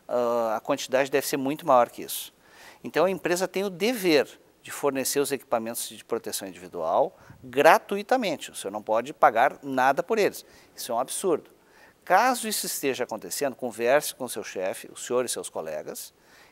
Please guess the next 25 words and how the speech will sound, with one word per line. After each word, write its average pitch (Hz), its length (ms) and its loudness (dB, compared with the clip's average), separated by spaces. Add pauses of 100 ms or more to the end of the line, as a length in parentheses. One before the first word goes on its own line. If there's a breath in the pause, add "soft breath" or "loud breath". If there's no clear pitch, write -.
(160 soft breath)
eh, 123 160 -6
porque 139 480 -4
o 113 80 -12
senhor 127 200 -6
tem 135 180 -4
risco 131 280 -6
de 160 160 -8
morrer. 294 400 2 (1160 soft breath)
Então, 131 240 -2
olha 175 160 6
a 226 40 2
gravidade, 196 840 4
Machado, 113 500 -4
de, 110 180 -6
de 107 120 -14
uma 120 120 -6
situação 117 360 -8
como 107 160 -10
essa. 90 240 -10 (520 soft breath)
Tá, 180 140 8
mas 156 200 4
e 180 60 -6
se - 160 -2
o 220 60 0
meu 254 260 4